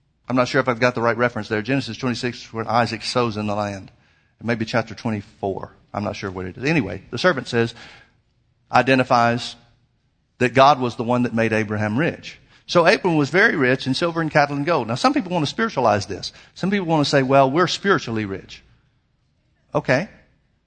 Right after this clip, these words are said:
I, I'm not gonna argue with that statement. We are spiritually rich, but are you saying the blessing of the Lord is only spiritual now? It's not natural? That would be saying that God cared more about their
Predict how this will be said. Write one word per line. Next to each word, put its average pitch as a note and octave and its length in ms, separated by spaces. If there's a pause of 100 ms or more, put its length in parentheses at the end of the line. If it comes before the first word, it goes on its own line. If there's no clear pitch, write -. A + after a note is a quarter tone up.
(2750)
I, A2+ 260
I'm C3+ 100
not D3+ 140
gonna B2+ 120
argue C#3 260
with A2+ 120
that A2 140
statement. D#3+ 420
We B2 100
are C#3+ 160
spiritually A#2+ 480
rich, D#3 400
but A2+ 240 (1120)
are B2 80
you B2+ 60
saying C#3+ 240
the A#2+ 40
blessing C#3 340
of B2+ 80
the C3 80
Lord C3+ 220
is B2 120
only C3 180
spiritual D#3 420
now? D#3 220
It's - 160
not B2 100
natural? A#2+ 380 (1800)
That D#3 160
would F3 100
be D#3 120
saying D#3+ 240
that C3+ 120
God D3 240
cared E3 240
more D3+ 180
about C#3+ 300
their F#3 260